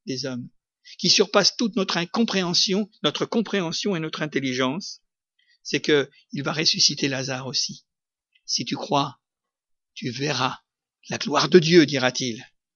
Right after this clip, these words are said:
Ouais. Dans la maison, là où il y a la mort. Et puis, que dire également dans une autre maison ? Un autre drame. Une petite fille de douze ans, malade.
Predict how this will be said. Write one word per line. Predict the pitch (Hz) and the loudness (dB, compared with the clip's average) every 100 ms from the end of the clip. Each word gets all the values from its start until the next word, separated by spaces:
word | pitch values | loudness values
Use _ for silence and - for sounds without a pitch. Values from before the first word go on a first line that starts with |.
| _ _ - | _ _ -8
Ouais. | 123 - _ _ _ _ | -6 -6 _ _ _ _
Dans | 156 262 285 | 8 10 12
la | 247 | 10
maison, | 196 180 156 127 - _ - | 8 4 2 -2 -8 _ 0
là | 147 | 2
où | 147 | 2
il | |
y | 139 | 0
a | |
la | 131 | 0
mort. | 127 117 117 _ _ _ _ _ _ | -2 -6 -10 _ _ _ _ _ _
Et | 123 | -4
puis, | 123 180 175 | 0 2 4
que | - | 4
dire | 165 202 | 6 4
également | 170 160 160 160 180 | 4 2 2 2 2
dans | 165 135 | 2 0
une | 143 147 | 0 0
autre | 170 - | 0 0
maison ? | 156 151 131 123 - _ _ _ _ _ _ _ _ | 2 2 2 0 -2 _ _ _ _ _ _ _ _
Un | 147 160 | 6 6
autre | 185 208 | 6 4
drame. | 196 139 131 151 - _ _ _ _ | 4 2 0 -2 -8 _ _ _ _
Une | - 160 | -2 4
petite | 180 196 180 | 4 4 4
fille | 190 | 4
de | 170 | 4
douze | 165 180 151 | 4 2 2
ans, | 143 127 _ _ _ _ _ _ _ - | 0 -2 _ _ _ _ _ _ _ 0
malade. | 151 170 151 131 143 | 4 8 8 4 -4